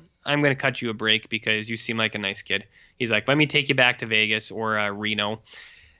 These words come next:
And he's like, "And I will show you how to gamble right. And I'll, I'll show you how to do it." So they go, and he shows them all the tricks and all the tips. Uh, and it's very smooth and it's very slick,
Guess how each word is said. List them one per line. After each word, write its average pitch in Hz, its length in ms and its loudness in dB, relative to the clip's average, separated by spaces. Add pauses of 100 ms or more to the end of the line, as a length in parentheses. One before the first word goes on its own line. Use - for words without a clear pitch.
And 120 140 -2
he's 113 120 0
like, 104 240 4
"And 120 400 2
I 120 200 6
will 127 460 6 (440)
show - 300 4
you 120 160 4
how 113 80 4
to 113 80 -2
gamble 107 400 -2
right. - 340 -14 (600)
And 110 160 -8
I'll, 104 260 -2
I'll 113 60 2
show 120 240 -2
you 113 120 4
how 104 120 0
to 101 80 0
do 85 180 -10
it." 65 120 -14 (300)
So 139 120 0
they 170 200 6
go, 147 380 6 (240)
and 131 100 -2
he 147 120 2
shows 147 300 2
them 143 140 2
all 127 160 8
the 131 80 2
tricks - 760 -2
and 120 140 2
all 123 160 6
the 123 100 0
tips. - 540 -2 (340)
Uh, 117 220 6
and 127 120 4
it's 127 140 4
very 135 280 6
smooth 123 580 4
and 110 120 4
it's 110 120 0
very 110 280 6
slick, 110 560 0